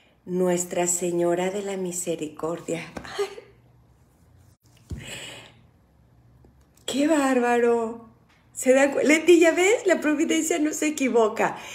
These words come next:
Dije, usamos este enlace que Leti escogió porque es de la misericordia, ¿cierto? Los recursos de la divina misericordia. Y a ti, Graciela, te toca Nuestra Señora de la Misericordia. Voy a leer lo que dice para ti.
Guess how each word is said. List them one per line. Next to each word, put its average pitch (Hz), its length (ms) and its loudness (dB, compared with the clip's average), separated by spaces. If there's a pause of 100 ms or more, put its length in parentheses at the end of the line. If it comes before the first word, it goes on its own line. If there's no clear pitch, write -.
(180)
Dije, 226 440 6
usamos 226 540 -2
este 302 240 -4
enlace 320 640 0
que 185 100 -2
Leti 170 240 0
escogió 226 760 0 (480)
porque 175 680 4
es 170 320 2
de 190 560 -2 (760)
la 185 180 6
misericordia, 165 840 -2
¿cierto? 190 540 -4
Los 151 180 -4
recursos 165 500 -4
de 196 100 -2
la 180 120 0
divina 165 340 -4
misericordia. 190 920 -2 (400)
Y 226 180 2
a 220 200 4
ti, 233 160 -2
Graciela, 214 680 0
te 208 120 0
toca 170 460 2 (320)
Nuestra 190 300 0
Señora 165 500 -2
de 170 100 -2
la 170 120 -4
Misericordia. 175 760 -2
Voy 214 180 0
a 330 80 -2
leer 160 320 -2
lo 143 140 -10
que 147 140 -6
dice 139 280 -8
para 127 400 -10
ti. 117 180 -16